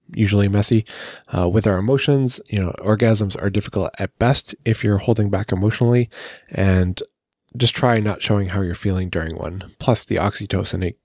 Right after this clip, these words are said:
gives off makes you feel emotionally connection, connected. And with our minds, uh, you know, it's intimate and requires trust telling your spouse what you want and need in bed. And in short,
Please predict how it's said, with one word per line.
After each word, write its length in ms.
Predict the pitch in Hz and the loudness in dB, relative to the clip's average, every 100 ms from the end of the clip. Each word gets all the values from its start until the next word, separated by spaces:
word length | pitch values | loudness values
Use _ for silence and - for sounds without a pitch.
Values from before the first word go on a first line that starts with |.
| - | -4
gives 200 | 101 90 | -2 0
off 240 | 147 180 - | 0 -2 -4
makes 200 | 92 - | -4 -4
you 80 | - | -6
feel 400 | - 98 95 95 | 0 2 2 0
emotionally 380 | 101 101 - 104 | 0 -2 0 -2
connection, 440 | - 135 - - - - - - - | 0 -2 -4 -8 -16 -20 -20 -10 0
connected. 420 | 120 117 92 82 - - - - - | 2 2 0 -4 -12 -16 -16 -18 -10
And 320 | - 113 113 | -2 0 0
with 340 | 101 104 127 123 | -4 -4 -2 0
our 280 | 120 120 117 | 2 2 2
minds, 580 | 120 147 82 95 - - | 2 0 -2 -8 -12 -10
uh, 280 | - 87 90 - | -4 0 0 0
you 100 | 104 | 0
know, 100 | 95 | 2
it's 280 | 101 110 - | 2 0 0
intimate 380 | 127 123 101 80 - | 2 4 2 0 -2
and 100 | 101 | 0
requires 520 | 101 - 101 101 98 | 0 2 2 4 2
trust 400 | - 110 95 - | 0 0 0 -2
telling 240 | 98 92 | -2 0
your 100 | 90 | 0
spouse 400 | 90 - 82 82 | -2 -2 0 0
what 220 | 95 90 98 | -2 -2 -2
you 100 | 95 | -2
want 380 | 92 92 - | 0 -2 -6
and 240 | - 90 92 | -6 -4 0
need 240 | 92 90 | 0 0
in 180 | 64 90 | -2 -4
bed. 340 | - - - - - - - - - | -2 -4 -8 -14 -12 -12 -12 -12 -2
And 100 | 107 | 0
in 120 | 113 | 0
short, 360 | - 143 135 | 0 0 -2